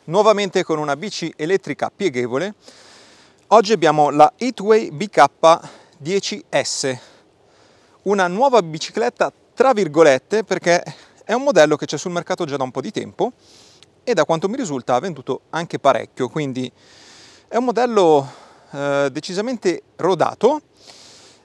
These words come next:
In questo caso la B K dieci S, quella S fa decisamente la differenza, perché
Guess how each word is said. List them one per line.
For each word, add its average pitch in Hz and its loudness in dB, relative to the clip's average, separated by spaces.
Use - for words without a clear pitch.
In 190 -2
questo 277 -4
caso 151 2
la 135 4
B 175 -10
K 262 -2
dieci 165 -2
S, 170 -6
quella 196 2
S - -4
fa 185 0
decisamente 196 -6
la 180 2
differenza, 127 -6
perché - -2